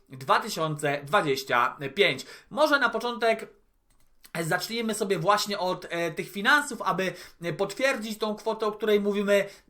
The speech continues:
E, to jest te trzydzieści milionów. Tak będzie wyglądał, e, budżet transferowy, natomiast budżet płac również został o pewną kwotę niemal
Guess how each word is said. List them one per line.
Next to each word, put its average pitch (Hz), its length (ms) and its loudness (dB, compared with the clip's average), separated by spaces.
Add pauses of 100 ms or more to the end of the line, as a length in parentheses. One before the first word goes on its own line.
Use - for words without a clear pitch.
(100)
E, 175 80 -2
to 214 180 0
jest 202 200 0
te 202 80 -2
trzydzieści 202 500 -6
milionów. 196 600 0
Tak 208 260 6
będzie 185 300 0
wyglądał, 175 600 2
e, 156 140 2
budżet 170 580 -2
transferowy, 220 640 2
natomiast 190 340 -4
budżet 202 480 -2
płac 170 340 4 (220)
również 208 580 2
został 170 500 2
o 262 160 0
pewną 190 380 0
kwotę 170 460 4 (260)
niemal 214 460 2